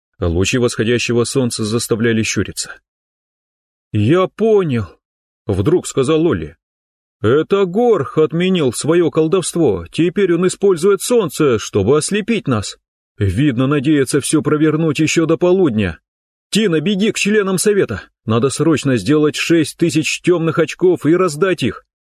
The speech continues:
Бери с собой Болта, у нас мало времени». Тина послала канарейку к Хрюклу, а сама побежала вниз по лестнице. Вскоре на стенах засуетились.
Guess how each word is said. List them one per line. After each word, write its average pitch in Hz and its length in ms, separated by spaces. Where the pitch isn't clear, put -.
Бери 180 320
с - 40
собой 202 240
Болта, 170 420
у 110 100
нас 147 260
мало 170 300
времени». 151 520
Тина 107 280
послала 117 440
канарейку 123 520
к - 60
Хрюклу, 120 640
а 95 160
сама 131 260
побежала 120 500
вниз 113 240
по - 80
лестнице. 95 560
Вскоре 90 380
на 87 120
стенах 90 440
засуетились. 90 880